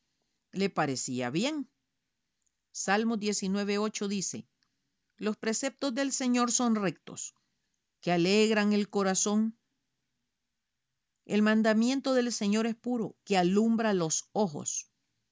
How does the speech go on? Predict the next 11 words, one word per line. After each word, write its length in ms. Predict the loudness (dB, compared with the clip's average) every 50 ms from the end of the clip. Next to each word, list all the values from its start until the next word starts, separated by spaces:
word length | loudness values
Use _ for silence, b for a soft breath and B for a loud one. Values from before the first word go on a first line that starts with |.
| _ _ _ _ _ _
Mateo 400 | -12 -12 -10 -6 -4 -4 -2 -2
seis 260 | -2 -2 -2 -2 -2
veintidós 540 | -2 0 -2 -2 -2 -2 -4 -2 -2 -2 -2
dice, 400 | -4 -6 -6 -6 -8 -10 -14 -18 _ _ _ _ _ _ _ _ _ _ _ _ _ _ _ _ _ _
"La 220 | 0 2 2 4
lámpara 560 | 4 4 2 2 2 0 0 0 2 2 2
del 180 | 2 0 -2 -2
cuerpo 380 | 0 0 2 2 0 0 0
es 140 | 0 0 0
el 260 | 0 0 0 -2 -4 -4
ojo. 440 | -2 0 0 2 2 0 -2 -2